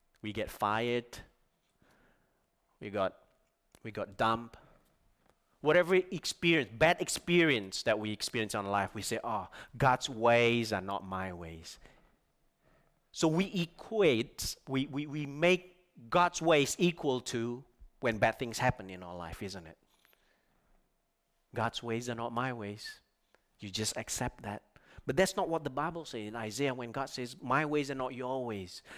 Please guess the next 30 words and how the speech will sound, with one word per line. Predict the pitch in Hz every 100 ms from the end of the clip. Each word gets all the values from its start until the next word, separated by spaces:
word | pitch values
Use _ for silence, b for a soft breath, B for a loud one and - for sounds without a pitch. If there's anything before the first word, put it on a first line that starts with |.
| B
My | 120 135
thoughts | - 143 127 135
are | 117
not | 117 117
your | 131 135
thoughts." | 113 90
God | - 151 156
is | -
talking | - 139 147
about | 135 120
his | 123 123
mercy. | 120 117 135 131 - 113 98 _ B B B B B
He | 160
said, | - 175
"When | 156 147
sinners | - 220 220 -
come | - 208 208
to | - 202
me, | 202 202 170 107 - - - _ _ _ _ _ _ _ _ b b b b _ _ _ _
I | 165
will | 247 285
not | 247 -
punish | 247 262 208 -
them. | 139 131 143 - _ _ _ -
I | 156
will | 170 165 - - B - 131
give | 214 214
them | 208 196
abundant | 156 117 208 214 208 202
mercy." | 165 170 185 170 - 113 95